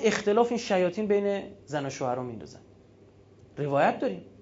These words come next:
آیه قرآن داره، عزیز دل من، یفرقون بهی بین، بین المرء و زوجه. ابلیس وایستاده، یکی از برنامه‌هایی که شیطان داره، جدا کردن زن و شوهر از همه. کاری هم نداره اینا حزب اللهی باشن، حزب اللهی نباشن، پوشیه بزنن، نزنن،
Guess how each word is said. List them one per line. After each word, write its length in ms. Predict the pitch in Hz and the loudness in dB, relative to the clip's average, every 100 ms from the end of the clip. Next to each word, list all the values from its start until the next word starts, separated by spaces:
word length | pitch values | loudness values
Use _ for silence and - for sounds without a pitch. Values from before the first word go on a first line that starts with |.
| - - - - - - | -20 -20 -20 -20 -20 -2
آیه 200 | 165 220 | 8 8
قرآن 440 | 226 208 190 247 277 | 10 8 8 6 6
داره، 160 | 240 | 6
عزیز 260 | 220 233 208 | 4 2 -6
دل 180 | 175 160 | -6 -8
من، 220 | 151 - - - - - _ - - - | -10 -16 -20 -20 -20 -20 _ -20 -18 -8
یفرقون 680 | 143 170 151 160 220 302 247 | -2 0 2 2 2 2 2
بهی 280 | 202 180 180 | 0 -2 -4
بین، 240 | 170 165 - | -6 -8 -6
بین 200 | 156 151 | -6 -4
المرء 440 | 147 139 - 139 | -6 -6 -6 -10
و 40 | 120 | -12
زوجه. 360 | - - - - - - - - | -14 -16 -20 -20 -20 -20 -16 2
ابلیس 720 | 170 185 196 294 349 - - - - | 8 8 8 10 10 8 -8 -16 -2
وایستاده، 480 | 180 233 226 - 220 | 8 8 8 2 0
یکی 120 | 254 | 4
از 220 | 277 220 208 | 4 4 6
برنامه‌هایی 520 | 233 226 233 247 285 | 6 8 6 4 2
که 80 | 262 | 2
شیطان 400 | 247 233 233 220 | 0 2 2 6
داره، 300 | 240 285 - - | 8 6 2 2
جدا 200 | 208 214 | 4 4
کردن 260 | 208 233 | 4 2
زن 220 | 233 220 | 4 2
و 140 | 214 202 | 2 -2
شوهر 260 | - 160 156 | -2 0 0
از 160 | 131 | -2
همه. 140 | 120 - - - - - | -8 -16 -20 -20 -20 10
کاری 240 | 285 302 | 12 12
هم 220 | 294 277 | 10 8
نداره 220 | 262 240 208 | 8 6 4
اینا 120 | 220 | 4
حزب 280 | 214 180 175 | 2 2 2
اللهی 280 | 185 185 202 | 2 2 2
باشن، 380 | 202 185 165 | 0 -4 -8
حزب 180 | 156 151 | -8 -6
اللهی 220 | 156 156 | -4 -4
نباشن، 360 | 165 170 170 147 | -2 -4 -6 -10
پوشیه 400 | 143 151 - 156 | -10 -12 -8 -6
بزنن، 520 | 160 165 160 151 147 | -4 -4 -6 -6 -6
نزنن، 420 | 147 156 160 123 | -6 -6 -8 -10